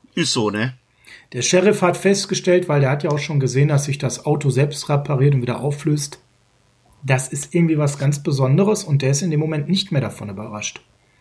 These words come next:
Speaker 1: Nö, der nimmt das eigentlich so ziemlich gelassen hin. Okay, der Tote ist zurückgekehrt. Ja, da muss ich mich mal weiter drum kümmern, was da eigentlich noch passieren wird.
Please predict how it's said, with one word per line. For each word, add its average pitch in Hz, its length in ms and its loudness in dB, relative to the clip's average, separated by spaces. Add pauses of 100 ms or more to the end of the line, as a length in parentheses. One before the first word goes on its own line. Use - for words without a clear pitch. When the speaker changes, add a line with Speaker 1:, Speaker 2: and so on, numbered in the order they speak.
(680)
Speaker 1:
Nö, 202 220 6
der 147 120 4
nimmt 202 160 0
das - 160 2
eigentlich 196 300 -2
so - 100 -2
ziemlich 202 560 -2
gelassen 185 380 0
hin. 143 240 -4 (600)
Okay, 165 380 2
der 135 160 0
Tote 151 300 -4
ist 135 140 -2
zurückgekehrt. 175 720 0 (420)
Ja, 170 200 4
da 151 100 4
muss 170 180 -2
ich 180 100 -6
mich 165 140 -8
mal 151 140 -2
weiter 151 260 2
drum 139 220 -6
kümmern, 151 320 0
was 139 100 2
da 147 140 2
eigentlich 131 300 -4
noch 139 140 -4
passieren 95 440 -6
wird. 85 280 -12